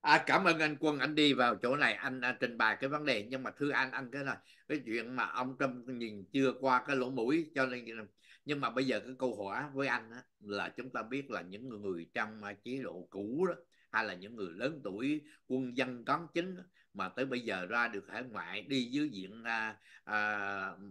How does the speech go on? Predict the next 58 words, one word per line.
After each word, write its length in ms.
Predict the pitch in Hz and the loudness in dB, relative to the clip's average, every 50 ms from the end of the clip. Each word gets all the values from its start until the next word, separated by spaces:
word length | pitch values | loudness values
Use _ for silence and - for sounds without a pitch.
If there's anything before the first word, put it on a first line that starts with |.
| - - | -8 0
đi 240 | 120 131 139 135 110 | 0 2 2 2 0
vượt 180 | 110 110 - - | -2 -6 -4 0
biên, 280 | 147 143 147 143 135 | 2 4 4 4 2
vượt 180 | 117 107 107 - | -2 -6 -6 -4
biển, 340 | 120 113 120 151 175 185 151 | -2 0 0 0 -2 -4 -4
hoặc 220 | 120 104 117 - 117 | -2 -2 -2 -2 -4
là 160 | 101 120 117 | -4 -4 -4
đoàn 240 | 110 110 104 95 87 | -2 -2 -4 -4 -4
tụ 240 | 92 95 98 104 127 | -6 -4 -4 -4 -4
đó, 60 | 143 143 - _ _ _ - _ _ _ - | -6 -10 -12 _ _ _ -20 _ _ _ -8
thì 240 | - 110 107 101 98 - | -6 -4 -4 -4 -4 -2
tới 200 | 143 165 190 196 | 0 0 0 0
một 200 | 156 123 98 95 - | -2 -6 -10 -8 -8
số 120 | - 165 180 | -8 -8 -6
người, 400 | 175 139 113 104 104 95 98 98 - _ _ _ - | -4 -4 -2 -2 -2 -4 -6 -10 -14 _ _ _ -6
chúng 160 | 160 160 170 | -6 -6 -4
tôi 100 | 156 135 131 135 | -4 -6 -6 -6
thấy 160 | 151 156 156 | -6 -6 -4
là, 160 | 143 110 95 - | -4 -4 -4 -4
đặc 180 | 107 98 - 123 | -6 -6 -6 -6
biệt 240 | 107 110 113 - 113 | -6 -6 -6 -4 -6
là 80 | 104 | -6
chúng 220 | 95 - 151 165 143 | -6 -6 -8 -6 -4
tôi 100 | 135 131 | -4 -4
rất 120 | 165 - | -4 -2
là 100 | 160 127 | -2 -2
buồn, 340 | 104 104 98 95 90 - - _ _ _ _ _ | -2 0 -2 -4 -4 -6 -10 _ _ _ _ _
là 120 | - 104 101 | -6 -6 -6
những 240 | 98 104 113 127 117 | -6 -6 -10 -10 -8
người 180 | 104 95 90 | -8 -8 -8
nhà 180 | 90 87 82 80 | -8 -8 -10 -8
báo. 380 | 82 101 101 113 135 147 151 _ _ _ _ _ _ _ _ _ _ _ _ _ _ | -6 -6 -4 -4 -6 -8 -12 _ _ _ _ _ _ _ _ _ _ _ _ _ _
Một 220 | - 98 95 90 - | -10 -10 -8 -6 -2
số 180 | 147 160 156 - - | -2 -2 -2 -2 -6
cựu 260 | 98 92 98 107 113 | -6 -4 -4 -6 -6
nhà 180 | 110 107 90 | -6 -8 -8
báo 480 | 92 92 104 110 120 143 156 170 180 - 139 123 | -6 -4 -2 -2 -2 -2 -4 -6 -6 -6 -6 -2
nào 200 | 120 107 95 92 | -2 -2 -2 -2
là 160 | 92 90 85 78 | -4 -8 -10 -8
Việt 240 | 80 98 107 - | -8 -8 -8 -6
Nam 220 | 117 123 131 131 127 - | -4 -4 -4 -4 -4 -8
Thân 200 | 139 139 131 131 | -10 -10 -8 -6
Tân 220 | 143 139 143 135 135 | -6 -6 -6 -8 -8
Xã, 380 | - 117 95 95 101 123 156 | -4 0 0 2 4 2 2
hay 200 | 170 151 139 131 | 2 0 -2 -2
là 80 | 120 98 | -2 -4
nhà 220 | 95 98 95 85 | -6 -8 -10 -12
báo, 400 | 87 92 110 117 139 170 185 180 147 | -8 -6 -4 -2 -2 -2 -2 -4 -8
một 140 | 98 98 - - | -12 -12 -10 -6
người 120 | 104 101 98 - 107 | -6 -6 -6 -6 -6
tổng 200 | 104 123 143 131 | -8 -8 -6 -6
trưởng 280 | 120 110 117 135 160 185 | -2 0 0 0 0 0
đồ, 180 | 175 123 - - _ - - - - | -2 -2 -2 -6 _ -20 -20 -20 -10
à, 340 | - 107 113 110 104 101 95 92 | -4 0 0 2 0 0 -2 -4
và 380 | 98 110 104 95 92 90 - - | -2 0 2 2 2 0 -4 -6
cũng 140 | 110 131 143 | -8 -8 -4
như 140 | 123 127 131 | 0 0 0
là 180 | 123 101 90 | 0 -2 -6